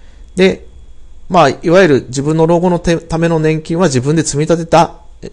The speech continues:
えー、別な年金が、もう一段別な年金ありますんで、そちらで賄ってるっていうのが、えー、こっちの制度です。まあ、こっちってのはイギリスですね。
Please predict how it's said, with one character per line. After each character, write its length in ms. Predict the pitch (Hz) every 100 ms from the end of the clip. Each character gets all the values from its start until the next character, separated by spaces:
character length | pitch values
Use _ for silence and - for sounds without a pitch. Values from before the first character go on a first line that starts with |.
| -
え 140 | 127
ー、 20 | 113
別 260 | 120 131
な 240 | 127 117 - -
年 280 | - 139 131
金 160 | 131 123
が、 140 | 104
も 260 | - 139 147
う 40 |
一 160 | 135 139
段 200 | 123 104
別 180 | 117 135
な 100 | 123
年 200 | 127 127
金 100 | 113
あ 40 |
り 60 | 120
ま 120 | 123
す 140 | -
ん 60 | 185
で、 200 | 117 233 - -
そ 160 | - 143
ち 140 | 135
ら 100 | 160
で 60 | 165
賄 340 | 156 147 165
っ 80 | 165
て 140 | - 147
る 80 |
っ 20 | 147
て 140 | 160
い 20 |
う 40 | 175
の 60 |
が、 260 | 139 113 - -
え 140 | -
ー、 40 | 101
こ 120 | -
っ 60 | -
ち 100 | 113
の 100 | 110
制 200 | - 110
度 100 | 80
で 120 | 67
す。 220 | - -
ま 100 | 113
あ、 20 |
こ 100 | -
っ 60 | 113
ち 100 | -
っ 40 |
て 100 | -
の 60 | 123
は 40 |
イ 60 | 95
ギ 80 | 104
リ 80 | 101
ス 100 | -
で 80 |
す 160 | - 139
ね。 240 | 165 -